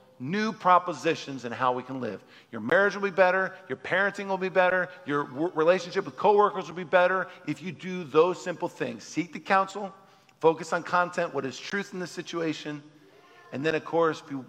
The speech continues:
willing to listen to God's new propositions,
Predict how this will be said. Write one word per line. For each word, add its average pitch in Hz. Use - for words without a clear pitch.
willing 151
to 139
listen 139
to 131
God's 123
new 147
propositions, 135